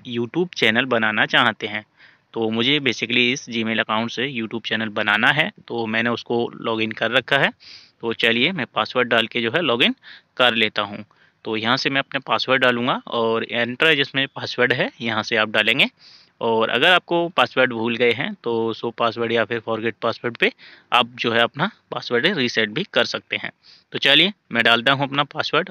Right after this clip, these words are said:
और लॉगिन करते हैं। तो simply मैं यहाँ से टाइप करता हूँ अपना पासवर्ड, तो आप भी कर लीजिएगा और step by step जो है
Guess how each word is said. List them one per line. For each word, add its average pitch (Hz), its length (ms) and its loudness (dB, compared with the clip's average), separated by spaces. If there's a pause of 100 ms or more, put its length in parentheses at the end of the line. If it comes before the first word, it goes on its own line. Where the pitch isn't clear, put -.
और 117 220 0
लॉगिन 113 320 2
करते 107 300 -4
हैं। 147 160 -4
तो - 760 -8
simply 151 400 0
मैं 123 160 4
यहाँ 110 180 2
से 110 140 -2
टाइप 113 260 2
करता 131 200 2
हूँ 139 120 -2
अपना 139 200 -4
पासवर्ड, 151 480 -2 (1000)
तो 113 160 -2
आप 120 180 2
भी 147 160 2
कर 113 180 2
लीजिएगा 110 420 0 (640)
और 117 280 -6
step 165 300 0
by 175 160 2
step 127 260 0
जो 123 120 -4
है 139 160 -2